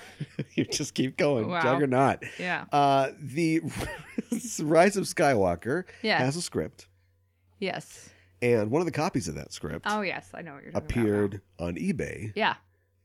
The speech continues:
Speaker 1: And I think you know the story behind this.
Speaker 2: Yes. So it was somebody from the, the crew or the, the actors or what have you, um,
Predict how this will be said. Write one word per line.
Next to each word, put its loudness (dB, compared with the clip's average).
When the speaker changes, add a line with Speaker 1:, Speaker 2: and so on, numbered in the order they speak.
Speaker 1:
And -4
I -4
think -2
you 0
know 4
the -6
story 0
behind -10
this. -14
Speaker 2:
Yes. 0
So 0
it 0
was 0
somebody 2
from 0
the, -2
the -6
crew -4
or -6
the, -6
the -8
actors -6
or -12
what -12
have -8
you, -12
um, -8